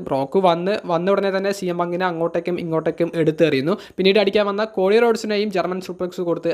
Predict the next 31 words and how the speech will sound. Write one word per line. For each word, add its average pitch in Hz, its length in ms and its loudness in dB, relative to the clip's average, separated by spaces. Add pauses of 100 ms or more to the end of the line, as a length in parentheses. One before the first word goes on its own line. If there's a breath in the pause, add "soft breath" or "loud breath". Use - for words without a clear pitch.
(120)
ആക്രമിക്കുന്നു. 143 580 0 (240 loud breath)
അങ്ങനെ 247 260 4 (280 loud breath)
ബ്രോക്ക് 220 380 4
വലിയൊരു 240 360 2
ആധിപത്യം 220 520 0
നേടി 202 320 0
റോ 185 220 2
എപ്പിസോഡ് 190 420 -2
അവസാനിക്കാൻ 185 580 -2
പോകുന്നു 180 380 2
എന്ന് 185 220 2 (280 loud breath)
തോന്നിപ്പിച്ച 208 460 2
ആ 214 80 6
ഒരു 208 140 4
സമയത്ത്, 170 420 -2
എൻഡ് 170 260 -6
കാർഡൊക്കെ 190 320 -2
ഇട്ട 185 100 -6
ആ 180 100 0
ഒരു 180 140 -2
സമയത്താണ് 156 480 0 (340 loud breath)
സാക്ഷാൽ 170 480 2 (160)
ഒ 196 100 2 (140)
ടി 190 200 -2
സി 180 200 -4 (100)
റോമൻ 170 300 0
റീൻസിൻ്റെ 170 400 -2
റിട്ടേൺ 165 300 0
നമുക്ക് 160 260 -4
കാണാൻ 139 260 -2
സാധിച്ചത്. 131 360 -2